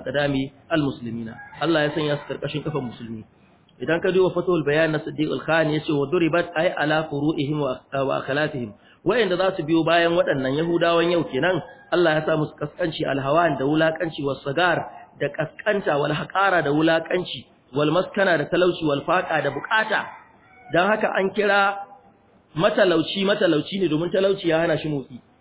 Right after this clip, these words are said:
Idan aka ce wane matalauci ne, to za ka ga yana zaune guri ɗaya, bai iya harraka, bai iya motsi saboda ba ya da yadda zai iya yin yawo. Faɗin Allah Ta'ala, "Wa ba'u bi ghadabin min Allah,"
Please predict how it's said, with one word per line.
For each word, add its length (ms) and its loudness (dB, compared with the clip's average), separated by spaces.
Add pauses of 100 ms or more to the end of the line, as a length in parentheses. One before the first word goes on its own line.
(200)
Idan 180 2
aka 100 0
ce 120 0
wane 260 2
matalauci 580 -2
ne, 120 -8
to 60 -8
za 120 0
ka 60 0
ga 100 -2
yana 200 2
zaune 220 -2
guri 220 2
ɗaya, 280 2 (300)
bai 220 4
iya 160 2
harraka, 480 0
bai 160 2
iya 100 0
motsi 320 -6
saboda 300 0
ba 160 0
ya 60 -2
da 60 -2
yadda 220 -2
zai 100 -4
iya 200 -2
yin 80 -4
yawo. 240 -6 (400)
Faɗin 180 0
Allah 300 4
Ta'ala, 420 2
"Wa 140 2
ba'u 320 2
bi 120 0
ghadabin 360 0
min 160 0
Allah," 440 2